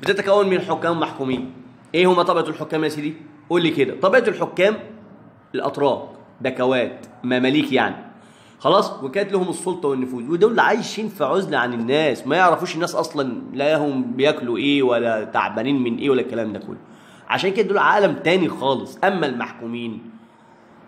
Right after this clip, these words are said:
المشايخ والعلماء والتجار، كانوا هم الطبقة الوسطى، الفلاحين الصغار الغلابة اللي هم الطبقة العامة،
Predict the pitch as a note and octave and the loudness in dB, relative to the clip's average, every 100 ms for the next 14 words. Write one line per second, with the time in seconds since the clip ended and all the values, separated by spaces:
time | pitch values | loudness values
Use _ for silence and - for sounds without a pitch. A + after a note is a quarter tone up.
0 | - D3+ C#3 B2+ B2 A#2+ A#2 G2+ G#2+ A#2 | 2 4 6 4 2 -2 -2 -4 -2 -2
1 | A2+ A#2 A2 F#2+ G2+ G2 - - - G#3+ | -2 -4 -8 -4 -4 -4 -10 -18 -4 2
2 | A3 G#3+ - D3+ B2+ G#2 - - - F3+ | 4 4 2 -2 -2 -8 -10 -14 -8 -2
3 | - E3 D#3 E3 E3 - B2 C#3+ C3 G#2+ | 0 2 0 -2 -4 -4 0 0 0 -4
4 | A2 A#2 C#3 C3 B2+ - - - D3 C#3 | -2 0 2 2 0 -4 -14 -2 2 2
5 | - A#2+ A2 F2 F#2 | 2 -2 -2 -6 -6